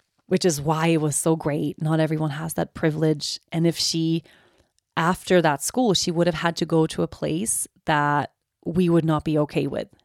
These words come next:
you know. There was not a single option after that school that we felt either of us was an option. F-, so we kind of knew, like, eventually when she's seven and real school, <laughs> you know, real quote unquote,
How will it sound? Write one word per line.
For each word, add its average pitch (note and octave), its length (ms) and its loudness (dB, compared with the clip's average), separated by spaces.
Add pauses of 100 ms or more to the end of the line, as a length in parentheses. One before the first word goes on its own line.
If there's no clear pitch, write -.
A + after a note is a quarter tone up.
(120)
you E3+ 100 -4
know. D#3 100 -8 (360)
There F3 100 2
was E3 160 2
not E3+ 280 2
a F3 60 -4
single D#3+ 400 -2
option - 360 -2 (140)
after D#3 300 0
that D3 180 -6
school D#3 440 -8 (760)
that E3 140 0
we E3 100 2
felt - 380 -2
either E3 280 4
of D3 120 4
us - 260 -4
was D#3 180 2
an D#3+ 100 0
option. - 420 -2 (240)
F-, - 100 -20
so - 140 -4
we E3 80 -6
kind A#3+ 200 0
of F#3+ 80 4
knew, F3 220 4
like, D#3 180 -4
eventually D#3+ 440 2
when D3+ 80 0
she's - 180 -4
seven D#3+ 380 2
and D3 220 -2
real D#3+ 340 2
school, E3+ 520 0
<laughs> - 40 -10
you G3 140 0
know, B3 120 -2 (120)
real D#3 360 -6
quote E3 200 -4
unquote, E3 340 -2